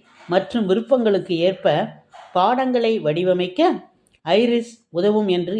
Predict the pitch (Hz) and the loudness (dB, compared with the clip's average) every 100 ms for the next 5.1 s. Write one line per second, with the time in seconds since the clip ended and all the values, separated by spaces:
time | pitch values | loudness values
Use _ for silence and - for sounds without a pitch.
0 | 175 180 175 165 147 147 139 147 143 - | -2 0 0 -2 -8 -8 -6 -6 -8 -12
1 | - _ _ 196 220 294 302 285 269 262 | -18 _ _ -2 0 2 2 4 2 4
2 | 285 262 214 214 208 196 143 - _ _ | 2 2 2 2 2 0 -2 -8 _ _
3 | 196 240 311 294 254 226 190 156 156 - | -4 -2 0 2 2 0 -2 -4 -6 -4
4 | 180 185 - - 302 190 175 240 214 190 | -4 -4 -6 2 4 4 0 0 0 -2
5 | 208 | -4